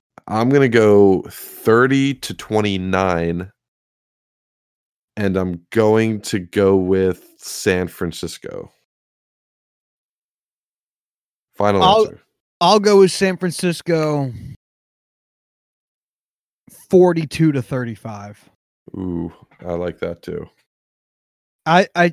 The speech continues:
Speaker 2: it, it just, if this feels like a boom or bust game for me.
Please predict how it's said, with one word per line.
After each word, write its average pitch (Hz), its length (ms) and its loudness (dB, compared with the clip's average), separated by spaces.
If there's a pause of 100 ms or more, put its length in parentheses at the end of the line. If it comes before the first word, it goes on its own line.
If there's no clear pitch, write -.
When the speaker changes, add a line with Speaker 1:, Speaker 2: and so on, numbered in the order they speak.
(120)
Speaker 2:
it, 170 180 -6 (140)
it 170 180 -6
just, - 460 -6 (800)
if 180 240 -4
this 214 240 -2
feels 247 220 -2
like 196 80 -2
a 156 100 0
boom 151 400 0
or 143 120 -2
bust 120 380 -8
game 113 300 -10
for 107 140 -16
me. 104 340 -18